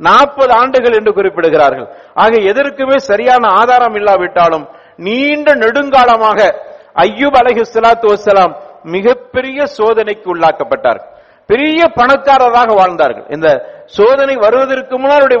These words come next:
வாழ்க்கையை பற்றி நாம் பார்க்கிற பொழுது வரலாற்றிலே குறிப்பிடுகிறார்கள். இப்னு கசீர் ரஹ்மத்துல்லாஹி அலைஹி அவர்கள் தங்களுடைய கிசஸ், அந்த ரசூ-, நபிமார்களுடைய வரலாற்றில் இந்த செய்தியை குறி-, அய்யூப் அலைஹிஸ்ஸலாத்து வஸ்ஸலாம் அவருடைய வரலாறை குறிப்பிட்டு வருகிற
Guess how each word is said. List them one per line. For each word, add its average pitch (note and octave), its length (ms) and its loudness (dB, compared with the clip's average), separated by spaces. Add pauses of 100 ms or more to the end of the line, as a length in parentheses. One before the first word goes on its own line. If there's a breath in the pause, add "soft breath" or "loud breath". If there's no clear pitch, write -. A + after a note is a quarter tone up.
வாழ்க்கையை B3+ 420 -4
பற்றி A#3+ 360 -6
நாம் G#3+ 180 0
பார்க்கிற G3+ 380 2
பொழுது A3 240 -2 (440 loud breath)
வரலாற்றிலே A3+ 600 2
குறிப்பிடுகிறார்கள். G3+ 760 0 (380 loud breath)
இப்னு B3+ 280 0
கசீர் A#3+ 300 0
ரஹ்மத்துல்லாஹி G#3 640 0
அலைஹி F#3 260 0
அவர்கள் F#3+ 300 -2 (380 loud breath)
தங்களுடைய G3+ 480 2 (440)
கிசஸ், A3 340 0 (120)
அந்த F3+ 120 -4 (100)
ரசூ-, F#3 300 -8
நபிமார்களுடைய B3 680 0
வரலாற்றில் A3+ 560 -2 (380 soft breath)
இந்த G3+ 140 -2 (120)
செய்தியை A#3 320 -4
குறி-, G#3 240 0
அய்யூப் A#3 260 -2
அலைஹிஸ்ஸலாத்து G#3 540 0
வஸ்ஸலாம் F#3+ 360 0 (260 loud breath)
அவருடைய F3+ 300 2
வரலாறை A3 360 2 (100)
குறிப்பிட்டு A3 420 -2
வருகிற G3 240 0